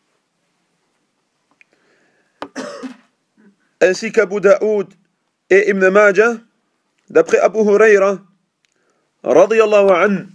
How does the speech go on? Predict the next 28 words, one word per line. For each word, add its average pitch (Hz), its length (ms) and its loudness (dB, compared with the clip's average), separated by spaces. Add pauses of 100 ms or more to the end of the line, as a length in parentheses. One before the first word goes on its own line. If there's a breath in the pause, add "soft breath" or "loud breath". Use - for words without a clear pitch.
(1200)
qui 160 80 -6
rapporte 185 400 0
que 190 80 -6
le 185 80 -4
messager 190 380 -4
d'Allah 190 260 0
sallallahu 190 560 0
alayhi 185 440 0
wa 170 120 2
sallam 185 360 0
a 165 260 2
dit, « 220 320 -8 (2000 soft breath)
Pas 190 120 2
de 226 120 -4
prière 226 580 -2 (1700)
pour 151 160 -4
quiconque 208 440 0
n'a 190 120 0
pas 202 160 2
ses 196 240 -4
ablutions, 190 640 -2 (960)
et 196 100 4
pas 240 180 0
d'applu-, 202 360 -2
et 208 140 2
pas 233 140 2
d'ablution 208 500 -6
pour 202 320 -4